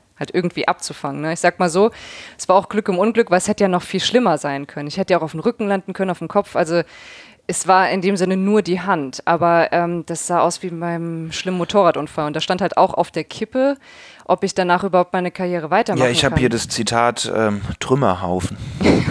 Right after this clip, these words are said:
Speaker 1: Genau.
Speaker 2: Also es klingt dramatisch, aber
Speaker 1: Es
Speaker 2: kommt
Speaker 1: sah
Speaker 2: es
Speaker 1: echt bitter aus. Und die Ärzte, es, es war ja für mich ganz schön, das ganze Krankenhaus war auch für mich da, weil die wussten halt, okay, ich, sie müssen mich jetzt nicht nur normal gesund kriegen,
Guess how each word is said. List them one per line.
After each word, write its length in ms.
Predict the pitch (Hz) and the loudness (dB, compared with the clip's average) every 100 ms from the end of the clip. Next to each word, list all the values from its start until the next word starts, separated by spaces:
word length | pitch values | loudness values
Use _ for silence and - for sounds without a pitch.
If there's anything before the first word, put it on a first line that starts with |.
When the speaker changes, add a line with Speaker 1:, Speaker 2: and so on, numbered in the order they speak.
| - - | -2 -4
Speaker 1:
Genau. 160 | - 330 | -4 -2
Speaker 2:
Also 160 | 104 92 | -2 -4
es 60 | |
klingt 280 | - 101 - | -4 -6 -2
dramatisch, 540 | 87 87 123 98 - | -2 0 -2 -6 -6
aber 360 | - 92 87 87 - - - | -4 0 0 -2 -6 -18 -6
Speaker 1:
Es 80 | - | -2
Speaker 2:
kommt 100 | 185 | 2
Speaker 1:
sah 80 | 180 | 2
Speaker 2:
es 100 | - | 2
Speaker 1:
echt 300 | 160 - - | -2 -4 -6
bitter 340 | 175 - 156 | -6 -4 -2
aus. 260 | 147 147 - | -2 -6 -8
Und 220 | 160 160 | -8 -6
die 80 | 165 | -2
Ärzte, 600 | 151 170 - 170 160 156 - | 0 0 0 0 0 -2 -6
es, 160 | 165 - _ - - 147 | -10 -10 _ -20 -16 -16
es 200 | - - | -16 -8
war 120 | 156 | -2
ja 100 | 151 | -2
für 140 | 160 170 | -2 -2
mich 180 | 165 - | -4 -4
ganz 220 | 156 151 | -4 -2
schön, 220 | - 196 | 0 0
das 120 | 180 | 2
ganze 220 | - 165 175 | 2 0 0
Krankenhaus 580 | - 196 202 196 190 | -2 -2 0 0 2
war 160 | 190 190 | 4 4
auch 80 | 190 | 4
für 140 | - | 0
mich 220 | 196 190 | -2 0
da, 260 | - 196 196 | 4 4 6
weil 140 | 170 | 4
die 140 | 165 160 | 2 0
wussten 300 | 190 - 196 | -2 -2 0
halt, 200 | 180 175 | 2 0
okay, 240 | - 196 | 0 0
ich, 180 | 190 - 160 170 | 0 -4 -14 -14
sie 180 | 165 175 | -8 -6
müssen 320 | 170 - 170 | -6 -4 -6
mich 160 | 165 - | -6 -4
jetzt 260 | 165 - | -6 -4
nicht 180 | 160 - | -10 -6
nur 100 | 151 | -4
normal 340 | 151 151 170 185 | -2 4 4 4
gesund 380 | 202 208 220 | 4 2 0
kriegen, 440 | - 226 226 240 | -2 -4 -2 -2